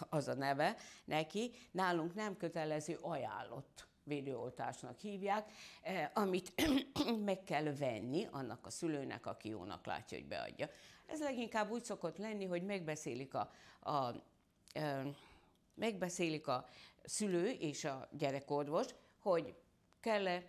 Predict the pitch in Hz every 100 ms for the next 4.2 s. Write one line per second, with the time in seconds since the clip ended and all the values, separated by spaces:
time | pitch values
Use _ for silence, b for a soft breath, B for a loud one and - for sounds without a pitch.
0 | - 175 175 170 165 160 160 180 160 151
1 | 147 139 135 85 - - 67 120 131 135
2 | B B B - 254 269 233 156 143 156
3 | 160 156 120 120 143 143 139 151 143 143
4 | 147 170